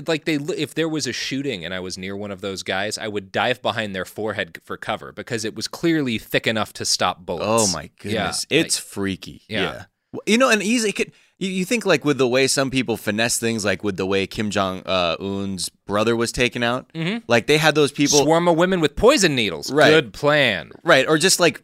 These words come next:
Speaker 2: trying to bring in weird people to be like, "Oh, it's a prank show," or whatever. I don't know if they actually still believe that or that was
Speaker 1: Yeah.
Speaker 2: a cover or whatever, but if you just need photos, right? You could
Speaker 1: Yeah.
Speaker 2: easily just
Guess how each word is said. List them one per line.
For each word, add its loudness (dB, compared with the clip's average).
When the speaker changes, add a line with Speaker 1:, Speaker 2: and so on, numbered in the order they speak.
Speaker 2:
trying 2
to 4
bring 0
in 2
weird 2
people 2
to -6
be -6
like, 0
"Oh, 4
it's 0
a -10
prank -4
show," 0
or 0
whatever. -2
I 4
don't 0
know 0
if -4
they 2
actually -2
still -4
believe -6
that -8
or -6
that -4
was -6
Speaker 1:
Yeah. -2
Speaker 2:
a -8
cover 2
or 0
whatever, -4
but -2
if 0
you 0
just 0
need 0
photos, 2
right? -4
You -6
could 2
Speaker 1:
Yeah. 2
Speaker 2:
easily 2
just -2